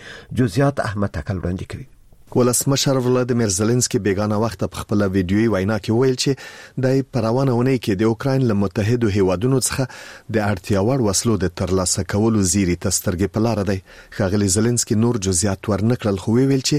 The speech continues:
Speaker 2: په دونباس سیمه کې وضعیت پیچلی دی. هغه زیاته کړه چې د سیویرو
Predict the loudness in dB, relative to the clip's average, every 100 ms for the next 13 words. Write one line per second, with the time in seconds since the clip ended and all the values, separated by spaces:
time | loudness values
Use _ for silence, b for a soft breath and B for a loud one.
0 | -2 B B B -2 0 0 0 0 0
1 | 0 0 0 0 0 2 0 -2 -2 0
2 | 2 2 2 -2 -4 _ _ -6 -2 0
3 | 0 -2 -2 -2 0 -2 -4 B B 0
4 | 2 2 2 2 0